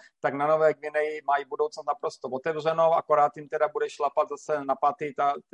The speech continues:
ještě ta mladší generace, čili zase úplně jiná situace. No a my jsme samozřejmě čekali, že tam bude pokles, eh, v té,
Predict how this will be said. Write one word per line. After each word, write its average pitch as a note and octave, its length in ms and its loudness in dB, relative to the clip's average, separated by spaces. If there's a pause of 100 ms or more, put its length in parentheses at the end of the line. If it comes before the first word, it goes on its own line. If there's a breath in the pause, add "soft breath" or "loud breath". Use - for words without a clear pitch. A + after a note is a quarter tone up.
ještě C#3 300 -10
ta D3+ 120 -2
mladší B2+ 380 -4
generace, B2+ 500 -6
čili B2+ 200 -8
zase C3+ 200 -8
úplně C#3 260 -6
jiná C3+ 280 -6
situace. D#3 680 -2 (1500)
No F#3+ 220 6
a E3+ 40 8
my F3+ 120 4
jsme G3+ 160 2
samozřejmě G3+ 360 0
čekali, D#3+ 600 2 (100)
že E3+ 100 -6
tam E3 180 -2
bude E3+ 220 -4
pokles, E3+ 400 2 (160)
eh, C#3+ 160 0
v - 100 -20
té, D3+ 420 4